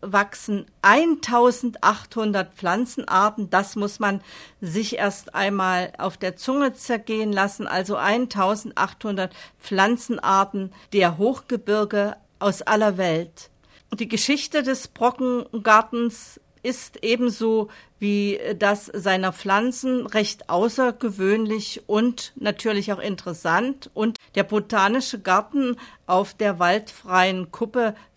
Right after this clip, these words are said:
des Brockens besteht bereits seit achtzehnhundertneunzig und schützt und bewahrt auch vom Aussterben bedrohte Arten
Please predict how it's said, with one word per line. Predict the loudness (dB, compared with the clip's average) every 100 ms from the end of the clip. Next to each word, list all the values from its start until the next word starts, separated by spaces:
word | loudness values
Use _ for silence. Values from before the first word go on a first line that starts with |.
| _
des | -6 -6
Brockens | -10 0 2 2 -4 -4 -18 -12
besteht | -6 -6 -2 -2 -2 -2
bereits | 0 2 2 -2 -12
seit | -2 -2 -2 -2
achtzehnhundertneunzig | -2 -2 -12 -2 0 0 -4 -4 -4 -2 0 2 0 -4 -8 -8 -14 -20 _ _
und | 4 4 2 -8 -14
schützt | -4 2 2 0 -10 -8
und | -2 -2 -2
bewahrt | -6 0 4 4 2 0
auch | 2 2 2 -8 _ _ _
vom | -2 -2
Aussterben | 0 2 2 0 -4 0 2 0 -2 -6 -4
bedrohte | -10 -10 -6 -2 -2 -2 2
Arten | 4 4 0 -4 -4 -4